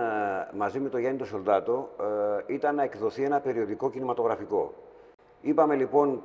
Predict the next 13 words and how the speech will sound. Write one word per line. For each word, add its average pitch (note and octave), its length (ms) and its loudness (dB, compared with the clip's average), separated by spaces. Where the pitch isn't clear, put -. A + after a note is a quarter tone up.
το A#2+ 120 6
πρώτο D3+ 360 4
τεύχος C#3 720 4
να C3 120 2
έχει D3+ 200 2
κεντρικό B2 500 2
του D3+ 140 -4
θέμα D3+ 380 4
τη D#3 120 -4
συζήτηση B2+ 500 -2
αυτών C3+ 160 -2
των C3+ 160 -2
δύο. F#2+ 240 0